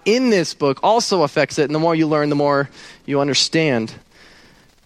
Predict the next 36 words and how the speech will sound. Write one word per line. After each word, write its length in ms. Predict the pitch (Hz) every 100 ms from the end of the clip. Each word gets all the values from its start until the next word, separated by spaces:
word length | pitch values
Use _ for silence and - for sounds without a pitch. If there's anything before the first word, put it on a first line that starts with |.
| _
And 340 | - 147 143 131
Paul 220 | 185 175
wrote 220 | 175 180
this 180 | 180 -
to 320 | 180 160 147
the 160 | 143 147
Roman 300 | 160 165 143
church, 320 | - 175 151
which 140 | 147
he 100 | -
had 160 | 202 190
not 220 | 190 180
been 120 | 180
a 60 | 175
part 260 | - 180 185
of. 240 | 120 -
He's 340 | - 185 165
not 260 | 175 185 175 143
really 220 | 185 180
interacted 480 | 175 170 170 185 165
with 120 | 147
these 180 | 147 139
people. 280 | - 180 131
He's 180 | 151 143
just 180 | 170
heard 160 | - 185
about 220 | 156 147
them 160 | 170 160
and 80 | 147
wanted 240 | 170 165
to 60 | 151
write 180 | 147
a 40 | 139
letter 220 | 151 160
to 140 | -
them. 220 | 117 104